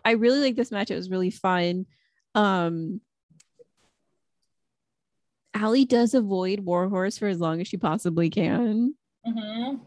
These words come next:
Speaker 1: And then she can't avoid him any longer because Jody, <sighs> I,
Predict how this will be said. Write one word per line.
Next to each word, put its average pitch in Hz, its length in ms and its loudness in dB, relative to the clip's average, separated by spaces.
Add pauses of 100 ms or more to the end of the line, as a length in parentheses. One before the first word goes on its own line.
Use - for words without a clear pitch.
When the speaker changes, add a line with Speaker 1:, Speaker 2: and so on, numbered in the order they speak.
(400)
Speaker 1:
And 208 260 2
then 170 640 0
she - 180 -4
can't 202 240 2
avoid 160 300 2
him - 160 -2
any 165 160 -4
longer 156 500 -2
because 165 420 -2 (300)
Jody, 226 840 0 (1400)
<sighs> 233 60 -8 (2750)
I, 294 120 -2